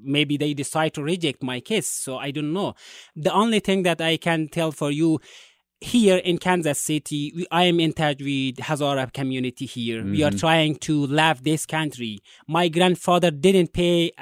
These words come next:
Speaker 1: a dollar as a tax here in Kansas, but now our children, our people can, can use this benefit, go to school, go to parking, go to street. That is why we need to learn for our children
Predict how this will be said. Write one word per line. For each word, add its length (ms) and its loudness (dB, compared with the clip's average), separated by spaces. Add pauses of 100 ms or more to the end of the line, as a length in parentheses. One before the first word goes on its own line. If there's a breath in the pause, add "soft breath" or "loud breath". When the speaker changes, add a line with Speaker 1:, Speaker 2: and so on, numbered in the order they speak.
(180)
Speaker 1:
a 80 -2
dollar 360 4
as 180 -2
a 60 -4
tax 360 -6
here 320 -4
in 140 -6
Kansas, 520 -4 (220 soft breath)
but 180 -4
now 420 4 (100)
our 160 2
children, 500 -4
our 220 -6
people 560 -6 (260 loud breath)
can, 400 -2
can 240 -6
use 220 -2
this 200 -2
benefit, 520 -4
go 160 0
to 80 -2
school, 420 -2
go 120 -2
to 80 -8
parking, 480 -2
go 120 -4
to 80 -12
street. 320 -6 (380 loud breath)
That 160 2
is 120 -2
why 320 6 (300 loud breath)
we 380 2
need 300 4
to 100 -2
learn 340 2
for 180 -4
our 160 -2
children 540 -2